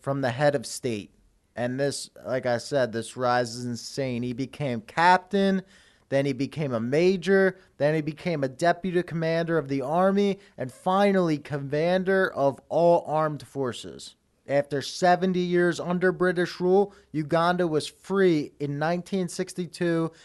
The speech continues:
they appointed Milton Obote to become the first prime minister. And this is, like, where the, like, the movie, The Last, um,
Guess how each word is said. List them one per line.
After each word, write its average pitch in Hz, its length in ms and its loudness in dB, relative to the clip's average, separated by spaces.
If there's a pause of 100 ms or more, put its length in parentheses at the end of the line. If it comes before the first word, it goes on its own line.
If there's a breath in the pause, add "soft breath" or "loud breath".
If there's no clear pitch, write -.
(140 loud breath)
they 143 160 2
appointed 156 520 -2
Milton 190 600 0 (200 soft breath)
Obote 147 720 2 (220 soft breath)
to 156 120 -6
become 147 460 -2
the 139 80 -2
first 160 580 -2
prime 147 380 -2
minister. 104 640 -8 (500)
And 117 240 -6
this 180 220 -4
is, 127 320 -6
like, 117 320 -4
where 127 340 0
the, 104 460 -2 (680)
like, 113 220 -6 (160)
the 151 120 0
movie, 165 680 0 (160)
The 151 180 0
Last, 160 520 0
um, 156 480 -6